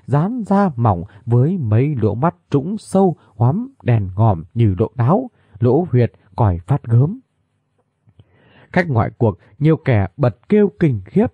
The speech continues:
Hập Tình Cô thấy xác ré lên, dãy đành đạch, trơn vơn trực xông lại cướp. Còn Võ Minh Thần vừa nhắc trong cái túi da người, vụt nghĩ đến di hài của mẹ, cũng không nén nổi xúc động,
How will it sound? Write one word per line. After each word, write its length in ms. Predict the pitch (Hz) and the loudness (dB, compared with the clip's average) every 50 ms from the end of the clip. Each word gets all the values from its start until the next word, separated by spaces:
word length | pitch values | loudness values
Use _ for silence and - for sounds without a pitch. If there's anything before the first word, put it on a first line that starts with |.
| _ _ _ _ _ _ _ _ | _ _ _ _ _ _ _ _
Hập 220 | - 143 - _ - | -4 -4 -4 _ -2
Tình 200 | 135 113 101 90 | -2 0 0 -2
Cô 280 | - 110 107 101 92 - - - - | 0 0 0 0 0 -4 -10 -8 -2
thấy 240 | 123 127 147 180 196 | -2 0 0 -2 -4
xác 300 | - - 196 214 - _ _ - | -6 -4 -6 -6 -6 _ _ -2
ré 280 | 120 139 160 208 233 180 131 | 0 0 0 0 -4 -2 0
lên, 200 | 147 160 160 139 - _ _ _ | 2 2 2 0 -6 _ _ _
dãy 300 | 131 156 190 233 233 240 | -2 -2 -2 0 -2 -2
đành 280 | 180 139 117 104 95 | -2 -2 -2 -2 -2
đạch, 160 | 95 117 117 _ _ _ _ _ _ | -2 -2 -2 _ _ _ _ _ _
trơn 260 | - 165 160 143 127 | -2 0 0 0 0
vơn 300 | 113 135 143 139 127 120 | 0 0 0 0 0 -2
trực 320 | 113 - 139 135 - _ - | -2 0 -2 -2 -2 _ -6
xông 280 | - 226 226 202 180 127 | -2 -2 -2 0 -2 -2
lại 160 | 101 98 - _ _ | -2 -4 -4 _ _
cướp. 220 | - 220 240 254 _ _ _ _ _ _ _ _ _ - | 0 0 0 0 _ _ _ _ _ _ _ _ _ -2
Còn 340 | 110 107 98 90 82 76 85 - | 0 0 0 0 -4 -8 -10 -4
Võ 180 | 117 120 165 165 - | -2 -2 -2 -2 0
Minh 200 | 135 120 104 92 | -2 -2 -2 0
Thần 280 | - 104 98 90 85 90 101 | 0 0 0 0 -4 -4 -2
vừa 140 | 113 110 | 0 0
nhắc 280 | 104 120 165 208 233 - _ _ - | 0 0 0 -2 -2 -2 _ _ -2
trong 220 | 165 151 135 127 | -2 -2 -2 -2
cái 160 | - 147 156 | -4 -4 -4
túi 240 | 156 - 175 196 220 | -2 -2 -2 -2 -2
da 240 | 180 - 143 123 107 | -2 -2 -2 -2 -2
người, 340 | 95 98 107 113 101 92 98 _ - - - - - | -2 0 0 2 0 0 -2 _ -16 -20 -20 -12 -4
vụt 160 | 131 139 151 | 0 0 0
nghĩ 160 | 139 151 175 156 | 0 0 -2 0
đến 260 | 160 170 185 220 233 | 0 0 0 0 -2
di 220 | 196 202 220 208 | 0 0 0 2
hài 260 | 180 127 110 104 90 | 0 0 0 -2 -2
của 260 | - - 113 107 95 85 | -2 0 0 0 0 0
mẹ, 320 | 95 107 107 98 - 104 _ _ _ _ _ - | 0 0 0 0 -2 -6 _ _ _ _ _ -2
cũng 160 | 156 160 175 | 0 0 0
không 320 | - 151 131 110 101 95 | 0 0 0 0 -2 -2
nén 240 | 104 127 170 196 175 | -2 -2 -2 -2 0
nổi 220 | 123 98 87 78 | 0 0 0 -2
xúc 320 | - _ - 196 - _ - | -6 _ -2 -2 -2 _ -2
động, 220 | 107 117 113 - | 0 0 0 0